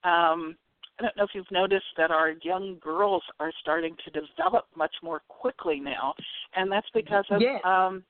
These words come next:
Speaker 1: endocrine disruptors, and those come
Speaker 2: Yes.
Speaker 1: from the toxins. They come from canned goods. If it has B P A lining, that's an endocrine disruptor. Those are in different things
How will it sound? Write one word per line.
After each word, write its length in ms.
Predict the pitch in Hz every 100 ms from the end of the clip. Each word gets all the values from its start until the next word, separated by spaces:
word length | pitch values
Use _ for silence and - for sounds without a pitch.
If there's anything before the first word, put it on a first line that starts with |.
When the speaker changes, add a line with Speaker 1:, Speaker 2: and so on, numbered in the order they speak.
| -
Speaker 1:
endocrine 500 | 294 330 - 190 160
disruptors, 640 | 165 - 160 156 147 110 - - - - -
and 180 | 180 185
those 220 | 190 202 - -
come 240 | 202 185
Speaker 2:
Yes. 120 | 156
Speaker 1:
from 200 | - 175
the 80 | 165
toxins. 640 | - - 135 - 247 311 381 - _ - - -
They 120 | 196 - -
come 320 | 214 214 220 -
from 280 | 185 185 185 -
canned 380 | - 180 202 220
goods. 320 | 240 277 339 - - _ _ _ _
If 160 | 196 202
it 100 | 180
has 160 | 190 -
B 140 | - 202
P 420 | - 214 190 180
A 80 | 202
lining, 420 | 226 220 233 240
that's 200 | 185 -
an 120 | 226 -
endocrine 600 | 190 196 233 - 247 233
disruptor. 640 | 247 233 233 220 - 269 277 - - -
Those 260 | 214 285 277
are 200 | 269 247
in 440 | 226 233 247 214 -
different 400 | 233 - 254 247 _ -
things 360 | 233 247 254